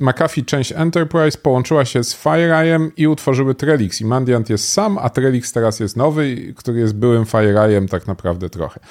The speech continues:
Znaczy Mandiant jest oczywiście Google'owy, a, a Trellix jest teraz swój.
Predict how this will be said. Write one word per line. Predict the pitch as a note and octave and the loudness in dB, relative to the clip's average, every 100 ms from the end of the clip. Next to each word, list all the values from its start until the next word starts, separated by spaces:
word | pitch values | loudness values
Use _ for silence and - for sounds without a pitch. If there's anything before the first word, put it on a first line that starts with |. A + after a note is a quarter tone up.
| - - - - | -20 -18 -16 -8
Znaczy | - B2+ | -2 2
Mandiant | A#2+ B2 B2+ B2 | 2 4 2 0
jest | A2+ | -2
oczywiście | A#2 A#2+ - B2+ | -4 -4 -4 -2
Google'owy, | C#3 D#3 G#3 E3+ E3 C3+ | -2 2 2 4 2 4
a, | A#2 A2 A2+ | 2 2 2
a | G#2+ | 0
Trellix | G#2+ A#2+ A2+ G#2+ - - | 0 2 2 -2 -4 -4
jest | G#2+ - | -4 -4
teraz | G#2+ G2 - | -4 -2 -4
swój. | - - | -10 -10